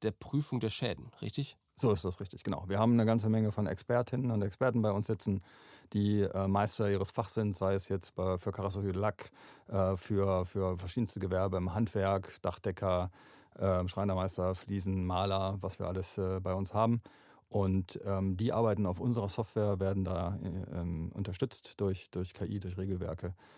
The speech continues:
Speaker 2: Wir digitalisieren den Prozess komplett, aber wir haben noch einen, äh, großen Anteil wirklich von menschlicher Expertise und da sind wir auch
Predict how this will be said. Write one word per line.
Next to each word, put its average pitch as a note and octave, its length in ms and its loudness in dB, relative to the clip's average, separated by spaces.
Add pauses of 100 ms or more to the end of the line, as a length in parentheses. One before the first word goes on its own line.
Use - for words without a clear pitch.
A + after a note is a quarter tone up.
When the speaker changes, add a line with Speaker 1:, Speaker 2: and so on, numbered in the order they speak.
(260)
Speaker 2:
Wir E2 100 -6
digitalisieren F#2 520 0
den F2 80 0
Prozess F2+ 360 -6
komplett, F#2 520 -4
aber F2+ 440 2
wir F2+ 160 -4
haben G2 220 -2
noch F2+ 260 -4
einen, F2+ 300 -2
äh, F2 480 -6
großen G2 280 -4
Anteil F2+ 360 -4
wirklich - 200 -10
von E2+ 220 -4
menschlicher F#2+ 400 -6
Expertise G2 580 -4
und E2+ 160 -4
da - 80 -8
sind F2 140 -6
wir E2+ 100 -4
auch D#2+ 220 -6